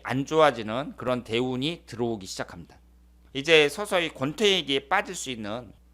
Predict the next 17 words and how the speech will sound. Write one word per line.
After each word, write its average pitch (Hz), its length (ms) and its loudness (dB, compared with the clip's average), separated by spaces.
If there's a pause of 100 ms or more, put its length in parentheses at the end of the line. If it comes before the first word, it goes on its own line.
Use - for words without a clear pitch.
(380)
때라고 151 340 4
볼 120 160 -8
수가 120 240 -4
있죠. 131 280 -8 (1080)
차세치 220 420 -6
씨가 131 520 2 (120)
배우자와의 139 720 4
관계를 113 420 -6
조심해야 123 540 -2
되는 98 280 -8
대운에 110 320 -4
접어들었는데 110 920 -4 (720)
한채아 254 460 2
씨 226 120 -6
같은 185 260 -2
경우에는 139 400 -4
어떠냐면은요. 110 840 -8